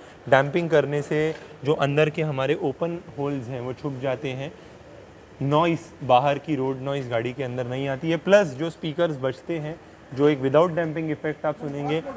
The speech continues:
ट्वेंटी परसेंट का फ़र्क पड़ता है कि damping करने से एक solidness दरवाजे की बढ़ती है।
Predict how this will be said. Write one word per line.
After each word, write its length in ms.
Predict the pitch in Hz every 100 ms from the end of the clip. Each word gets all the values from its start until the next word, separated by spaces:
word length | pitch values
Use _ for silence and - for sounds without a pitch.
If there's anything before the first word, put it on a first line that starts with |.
| -
ट्वेंटी 300 | 165 156 175
परसेंट 380 | 165 135 147 139
का 60 | 147
फ़र्क 300 | 139 135 131
पड़ता 260 | 123 117 135
है 140 | 139 - - -
कि 140 | 147 135
damping 440 | 123 120 127 147
करने 340 | 139 120 131 135
से 260 | 156 160 - - - -
एक 220 | 165 156
solidness 680 | - 175 165 196 185 196 151
दरवाजे 460 | 147 139 143 139 156
की 140 | 165
बढ़ती 380 | 143 131 123 165
है। 200 | 160